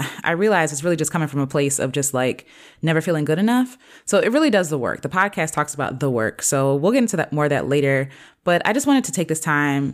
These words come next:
in this place of gratitude and appreciation for you guys. I wanna share my platform to give voices to other Black women because they're out here doing amazing things. And if you have the time and the capacity, please check them out. And again, let them know that we sent you.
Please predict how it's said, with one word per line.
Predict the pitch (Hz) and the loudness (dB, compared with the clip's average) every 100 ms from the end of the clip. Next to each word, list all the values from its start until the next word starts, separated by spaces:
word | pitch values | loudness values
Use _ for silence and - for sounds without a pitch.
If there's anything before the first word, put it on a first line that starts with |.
| - | -4
in | 180 | -2
this | 170 - | -2 -2
place | 160 | -4
of | 147 | -2
gratitude | 175 180 175 170 160 151 | -2 -2 -2 -2 0 0
and | 139 | -2
appreciation | 135 170 156 156 156 | -2 -2 0 0 -2
for | 143 127 | -4 -4
you | 135 269 | 0 0
guys. | 202 139 127 127 139 - - - - | 2 0 0 -2 -2 -4 -8 -18 -4
I | 185 | 0
wanna | 190 165 | 0 0
share | - 190 202 208 | 0 2 4 4
my | 175 170 | 2 0
platform | 175 - - 151 | -2 -2 -2 -4
to | 151 | -2
give | 147 143 | -2 0
voices | 147 151 143 | 0 0 -2
to | - 147 | -4 -2
other | 143 | -2
Black | 139 131 - | -2 -4 -2
women | 127 117 120 127 | -2 0 0 -2
because | 139 151 135 | -2 -2 0
they're | 160 | 2
out | 175 | 2
here | 175 | 0
doing | 160 151 139 | 0 0 2
amazing | 135 143 151 147 139 | 2 0 0 -2 -2
things. | 135 127 127 135 - - - | 0 0 0 -2 -6 -18 -4
And | 175 | -2
if | 196 | 2
you | 220 | 2
have | 170 | 0
the | |
time | 165 - 180 185 | -2 0 0 0
and | 165 | -2
the | |
capacity, | 165 160 156 165 185 202 220 220 - _ | -4 -2 0 0 -2 -2 -2 -6 -18 _
please | 247 254 | -2 0
check | 262 254 | -2 2
them | 254 | 2
out. | 262 165 | 2 0
And | 165 | 0
again, | 165 160 | 0 0
let | 180 | 2
them | 202 | 2
know | |
that | 196 180 | 2 0
we | 196 | -2
sent | 175 165 160 | -2 -2 0
you. | 151 147 156 | 0 0 -2